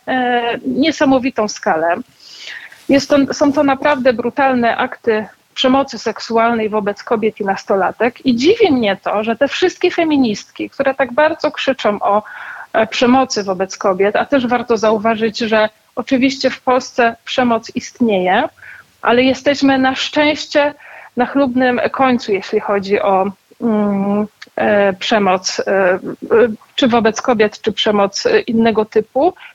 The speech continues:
przy bardzo wysokiej raportowalności te-, tego zjawiska. Natomiast,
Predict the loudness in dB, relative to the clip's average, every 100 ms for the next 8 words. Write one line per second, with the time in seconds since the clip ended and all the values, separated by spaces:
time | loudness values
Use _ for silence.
0 | _ -4 2 2 2 -4 _ -12 -12 -16
1 | _ -2 0 0 -2 -2 -2 -2 2 0
2 | 0 -10 -4 -2 -2 -2 0 0 2 0
3 | -2 -6 -8 -4 -2 0 0 -2 0 0
4 | 0 -2 -4 -4 0 0 -2 -12 -14 -12
5 | -12 -14 -18 _ 0 2 4 4 2 0
6 | -8 -6